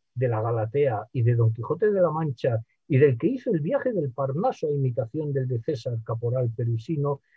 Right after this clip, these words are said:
y otras obras que andan por ahí descarriadas y quizá sin el nombre de su dueño, ya denuncia que le han pirateado,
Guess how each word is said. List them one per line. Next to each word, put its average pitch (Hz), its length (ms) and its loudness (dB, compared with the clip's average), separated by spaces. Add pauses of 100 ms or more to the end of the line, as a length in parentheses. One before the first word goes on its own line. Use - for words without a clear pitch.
(140)
y 143 120 6
otras 254 360 4
obras 202 320 0
que 185 160 0
andan 247 300 2
por 185 260 2
ahí 277 200 4
descarriadas 220 1040 2 (420)
y 190 160 0
quizá 202 460 -2 (140)
sin 143 260 -2
el 139 120 2
nombre 247 320 0
de 220 120 0
su 143 180 -6
dueño, 143 500 2
ya 156 160 2
denuncia 151 540 0
que 127 120 -6
le 117 100 -2
han 123 180 0
pirateado, 127 600 -2